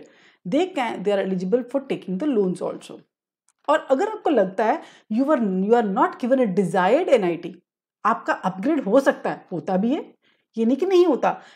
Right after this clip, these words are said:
I have seen in many cases, right? So, अपनी चॉइस फिलिंग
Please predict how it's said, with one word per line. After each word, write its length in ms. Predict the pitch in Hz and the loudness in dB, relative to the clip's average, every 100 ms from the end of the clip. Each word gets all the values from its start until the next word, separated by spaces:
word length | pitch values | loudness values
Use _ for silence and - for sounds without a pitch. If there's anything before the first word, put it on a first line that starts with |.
| - | -4
I 20 | |
have 200 | 339 359 | -4 -2
seen 180 | 381 427 | -6 0
in 140 | 262 | 2
many 200 | 226 359 | 2 2
cases, 300 | 392 320 196 180 | 0 -2 -4 -2
right? 180 | 240 330 - - _ | 0 0 -2 -20 _
So, 160 | - 370 - - | -2 -2 -2 -4
अपनी 280 | 254 320 392 | -2 0 -2
चॉइस 480 | - 269 285 285 | 0 2 2 0
फिलिंग 280 | - 185 156 | -2 -4 -6